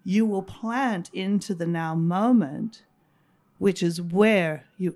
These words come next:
open up the space for the other balls to drop in. And it can happen very, very quickly if you do it. Stay present to your moment.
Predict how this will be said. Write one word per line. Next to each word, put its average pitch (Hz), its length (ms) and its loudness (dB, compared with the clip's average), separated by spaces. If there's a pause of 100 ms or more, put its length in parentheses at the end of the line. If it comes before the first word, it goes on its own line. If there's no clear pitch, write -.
open 185 340 0
up 160 180 -10
the 156 80 -10
space 151 460 -12
for - 120 -16
the 160 180 -8
other 160 220 -6
balls 147 400 -12
to - 100 -12
drop 143 320 -14
in. 139 420 -12
And 180 160 0
it 180 120 -4
can 170 140 -2
happen 214 420 0
very, 190 300 2
very 170 260 -2
quickly 151 760 -6 (320)
if 175 220 -2
you 175 80 -2
do 160 120 -4
it. - 140 -10
Stay 180 260 -2
present 220 680 -4
to 202 120 0
your 180 200 0
moment. 170 460 -2